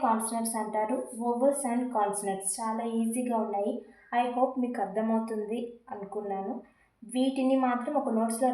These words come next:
రాసుకొని ఒక టూ టైమ్స్ రాశారంటే ఖచ్చితంగా వస్తుంది. మీకు ఈ కాన్సనెంట్స్, వవెల్స్ అని అర్థమైంది అని అనుకుంటున్నాను. మీకు ఒకవేళ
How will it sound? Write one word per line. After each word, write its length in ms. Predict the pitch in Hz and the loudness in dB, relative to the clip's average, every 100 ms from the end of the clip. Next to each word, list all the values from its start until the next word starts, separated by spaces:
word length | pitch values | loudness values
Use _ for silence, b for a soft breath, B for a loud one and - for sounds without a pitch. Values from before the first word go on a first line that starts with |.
| 202 | 2
రాసుకొని 500 | 208 - 233 226 339 403 - _ _ _ | 0 -2 -2 0 0 -4 -12 _ _ _
ఒక 220 | - 226 240 233 | -12 -6 -4 -4
టూ 100 | 254 240 233 | -6 -2 2
టైమ్స్ 300 | 226 247 - | 4 2 2
రాశారంటే 580 | 262 240 - 226 214 226 269 | 2 2 0 -2 0 -2 -2
ఖచ్చితంగా 500 | 214 214 233 226 226 196 | -2 -4 -2 0 2 0
వస్తుంది. 440 | 196 - 190 190 269 - - _ _ _ _ _ _ _ _ _ _ b b b b | -2 -6 -6 -4 -4 -6 -14 _ _ _ _ _ _ _ _ _ _ b b b b
మీకు 180 | 269 262 | -2 0
ఈ 60 | 247 | 0
కాన్సనెంట్స్, 500 | 247 247 240 285 277 | 4 4 2 0 0
వవెల్స్ 300 | 233 226 233 233 | 0 0 0 -2
అని 100 | 220 208 | -2 -2
అర్థమైంది 580 | 196 226 220 220 220 214 214 - 208 | 0 2 2 2 0 -2 -6 -8 -2
అని 160 | 214 208 | 0 0
అనుకుంటున్నాను. 640 | 196 - 220 202 190 208 254 - | -2 -4 -6 -4 -2 -2 -4 -2
మీకు 180 | 247 247 | 4 4
ఒకవేళ 320 | 233 226 240 | 6 4 4